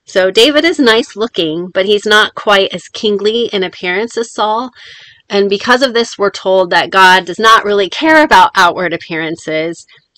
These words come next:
God looks at the heart. David's family is, unlike Saul's, is not wealthy.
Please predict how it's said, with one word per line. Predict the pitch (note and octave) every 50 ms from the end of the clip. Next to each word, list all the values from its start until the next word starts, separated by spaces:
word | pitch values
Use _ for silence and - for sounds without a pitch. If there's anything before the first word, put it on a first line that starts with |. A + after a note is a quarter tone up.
| _ _
God | - F#3 F3 F#3 F3
looks | F3 F3 - - -
at | D#3+ - -
the | D3
heart. | - - - D#3+ C#3 - - _ - - - - - - - - - - _ _ _
David's | - G3+ G3+ A3+ A#3+ C4+ B3+ -
family | - - G#3+ A3 A3+ A3+ A#3 A#3 A#3+
is, | G3 F#3 F3 E3 - _ _
unlike | - G3 F#3+ G3 G3 G3 G3+ -
Saul's, | - - G3 E3+ F3 F3 G3 G#3+ G#3+
is | - F#3 F#3 D#3+
not | E3 E3 E3+ F3 G3 F#3+ F#3+
wealthy. | F3 D#3+ D#3+ - - E3+ G3 A#3 C#4